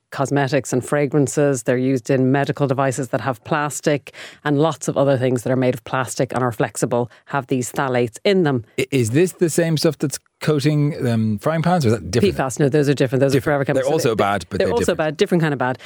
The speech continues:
Speaker 2: Okay.
Speaker 1: So, but these chemicals, so we've known for ages that these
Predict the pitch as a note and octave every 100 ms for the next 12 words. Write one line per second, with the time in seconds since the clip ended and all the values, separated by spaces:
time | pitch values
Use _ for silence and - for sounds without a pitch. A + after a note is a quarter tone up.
0 | - B2+ - D#3+ G3 B3 A3+ G3+ C#3+ -
1 | E3 D#3 F#3 F#3+ F#3 - E3+ E3 D#3 C#3+
2 | C#3+ B2+ - C#3+ D#3+ D3+